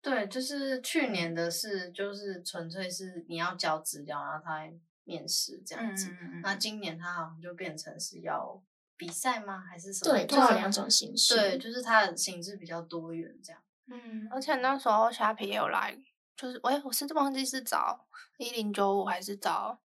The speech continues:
Speaker 4: 留声机，反正就是有，反正我们就有来谈，就是谈过，然后那时候我们就有说，“你们只有限定东南亚嘛？”然后他们就说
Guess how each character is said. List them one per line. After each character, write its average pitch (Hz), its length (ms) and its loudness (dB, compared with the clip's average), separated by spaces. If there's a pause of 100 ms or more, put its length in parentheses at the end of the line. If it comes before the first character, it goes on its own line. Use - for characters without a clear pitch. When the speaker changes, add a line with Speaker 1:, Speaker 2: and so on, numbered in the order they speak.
(160)
Speaker 4:
留 185 240 0
声 190 260 -6
机， 196 220 -10
反 185 160 -6
正 208 100 -6
就 220 100 -4
是 220 380 -8 (480)
有， 185 240 0 (100)
反 208 180 4
正 262 100 4
我 247 60 0
们 208 160 -6
就 269 120 -6
有 208 180 0
来 190 260 -6
谈， 220 260 -14
就 269 120 -4
是 262 100 -4
谈 196 440 -6
过， 208 260 -4
然 196 120 -6
后 240 240 2 (420)
那 294 120 4
时 269 80 0
候 254 60 8
我 226 40 6
们 208 140 0
就 247 100 2
有 208 160 6
说 202 540 -2
，“你 202 60 0
们 190 160 -2
只 220 80 -2
有 226 120 4
限 202 260 0
定 208 200 0
东 190 220 0
南 170 200 -8
亚 175 160 -10
嘛？” - 220 -12
然 185 120 -4
后 214 80 -2
他 226 80 0
们 208 180 -2
就 202 120 -4
说 202 160 -4